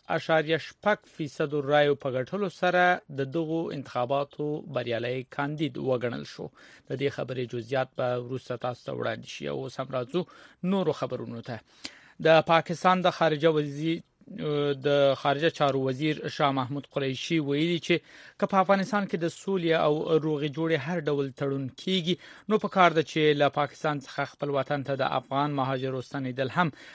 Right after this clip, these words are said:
په تړون کې شامل اوسي. شاه محمود قریشي په اسلام آباد کې د افغان کډوالو په باب د جوړ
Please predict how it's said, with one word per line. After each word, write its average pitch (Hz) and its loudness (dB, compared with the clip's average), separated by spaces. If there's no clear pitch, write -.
په 190 6
تړون 180 6
کې 131 -4
شامل 127 -2
اوسي. 123 -12
شاه 151 4
محمود 139 0
قریشي 135 -2
په 139 -2
اسلام 127 -2
آباد 131 0
کې 131 -2
د 123 2
افغان 127 -4
کډوالو 127 -2
په 123 -8
باب 131 0
د 127 -4
جوړ 127 -6